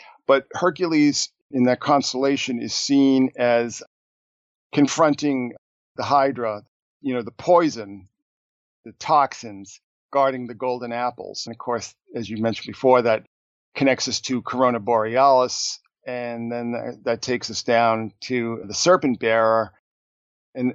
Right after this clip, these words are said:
all these symbols of Draco and, and, you know, Hercules with the, the Hydra and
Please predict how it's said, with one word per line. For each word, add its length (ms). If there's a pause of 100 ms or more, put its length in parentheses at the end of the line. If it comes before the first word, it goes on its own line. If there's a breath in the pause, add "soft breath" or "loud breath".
all 180
these 220
symbols 720
of 240 (240)
Draco 800
and, 340 (220)
and, 180
you 80
know, 60
Hercules 540
with 120
the, 200
the 140
Hydra 680
and 360